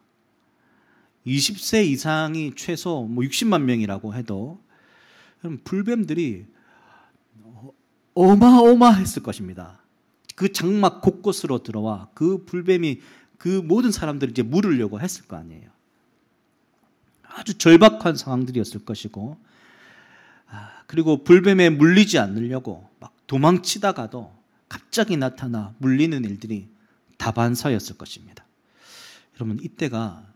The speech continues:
이스라엘 공동체 안에 죽음의 공포가 그 순간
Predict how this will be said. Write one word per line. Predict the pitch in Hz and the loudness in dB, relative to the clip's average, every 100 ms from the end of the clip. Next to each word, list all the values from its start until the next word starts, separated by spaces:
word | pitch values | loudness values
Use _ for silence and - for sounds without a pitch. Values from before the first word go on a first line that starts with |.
| - | -18
이스라엘 | 117 - 165 185 170 127 | -16 -14 -4 0 0 -2
공동체 | 139 131 131 123 123 | -6 -4 -6 -6 -6
안에 | 101 113 101 80 - _ _ _ _ _ _ _ _ _ _ _ _ - | -4 -4 -4 -8 -20 _ _ _ _ _ _ _ _ _ _ _ _ -12
죽음의 | - 208 - 202 175 160 156 | -4 -4 -4 -6 -4 -6 -8
공포가 | - 107 - 107 95 87 _ _ _ _ | -12 -8 -6 -6 -8 -16 _ _ _ _
그 | - - | -18 -16
순간 | - 110 107 107 | -16 -14 -12 -12